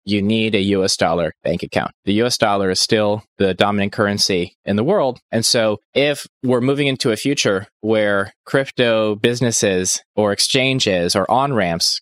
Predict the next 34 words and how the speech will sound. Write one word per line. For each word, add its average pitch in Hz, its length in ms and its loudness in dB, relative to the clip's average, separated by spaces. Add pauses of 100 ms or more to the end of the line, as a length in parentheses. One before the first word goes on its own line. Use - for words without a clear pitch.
cannot 120 300 0
really 110 200 0
function 123 480 0
'cause 127 140 -2
they 98 120 0
can't 113 280 -2
get 107 160 0
U 104 140 2
S 110 120 -2
dollar 101 260 2
banking, 113 420 0 (160)
then 180 120 2
this 202 180 -2
definitely 123 540 2
could 110 480 -2 (140)
slow 110 640 0 (200)
adoption. 98 440 0 (180)
At 131 120 2
the 135 80 0
same 117 200 0
time, 160 280 2
I 127 60 0
don't 175 160 0
think 165 160 0
that 117 140 0
this 110 360 0 (160)
will 110 120 0
change 123 800 0
the 98 400 0
adoption 110 580 0
or 98 80 0
success - 560 0
of 92 100 -4
Bitcoin 98 520 -2